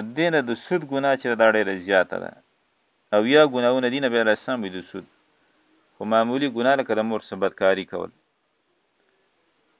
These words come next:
دا د سود چې د قرآن او حدیث یې بري او نقصان نه بیان کړي. وګورئ، د سود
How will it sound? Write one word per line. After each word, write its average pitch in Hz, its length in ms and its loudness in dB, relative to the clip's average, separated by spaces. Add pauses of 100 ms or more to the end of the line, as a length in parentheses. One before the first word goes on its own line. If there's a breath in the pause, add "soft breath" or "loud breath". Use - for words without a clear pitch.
(120)
دا 107 140 6
د 101 120 -2
سود 151 260 -8
چې - 140 -8
د 123 100 2
قرآن 120 360 2
او 104 80 2
حدیث 104 460 -2
یې 143 100 -6 (360)
بري 113 260 2
او 135 80 0
نقصان 120 400 -6
نه 101 80 -6
بیان 95 260 -4
کړي. 87 260 -12 (1800)
وګورئ، 156 420 2 (1200)
د 101 120 -12
سود 160 300 -8